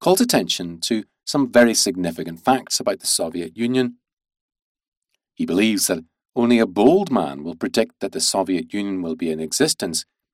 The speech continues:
by the year two thousand. European Russia has the world's lowest birth rate, whereas Asiatic Russia has a very high one and will have a population predominance.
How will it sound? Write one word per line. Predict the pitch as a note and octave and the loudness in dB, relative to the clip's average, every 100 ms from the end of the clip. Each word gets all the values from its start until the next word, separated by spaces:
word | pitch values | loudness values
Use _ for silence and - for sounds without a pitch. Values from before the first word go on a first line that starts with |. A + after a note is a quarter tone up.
| - | -2
by | B2+ | 2
the | A2+ | 4
year | F2+ E2 | 4 2
two | G2 | -4
thousand. | E2+ G2+ G#2 A2+ G#2 - _ _ _ _ _ _ _ _ _ _ | 0 2 4 2 0 -4 _ _ _ _ _ _ _ _ _ _
European | E2 D#2+ D2 F2 D#2 | -6 -6 -6 -8 -4
Russia | G2 - F#2 E2+ _ _ | -2 0 -2 -4 _ _
has | - | -6
the | - | -2
world's | A2+ A2 A#2 G2 | 2 2 2 -2
lowest | G#2+ A2 - - | -2 -2 -4 0
birth | A#2 A#2+ | 0 4
rate, | C#3 B2+ - _ _ _ _ _ _ | 4 4 0 _ _ _ _ _ _
whereas | A2 E2 D#2 - _ _ - | 2 2 2 -6 _ _ -4
Asiatic | F#2 F2 F#2 F3+ F#3+ | -2 2 2 2 -2
Russia | F#2+ - D#2 - _ _ _ | -4 -4 -8 -12 _ _ _
has | - | -2
a | B2 | 0
very | G2 | -2
high | F2 - B2 F#3 | -4 -2 -2 0
one | F3+ F#2+ E2 _ _ _ _ | 0 0 -4 _ _ _ _
and | A2 | -6
will | F2 | -2
have | F#2 | -2
a | E2 | -4
population | - F2+ E2+ F#2 F2 - - | -4 -4 -2 -2 -2 -6 -8
predominance. | E2+ F2+ G2+ A2+ A#2+ - | -4 -4 -2 -2 -2 -4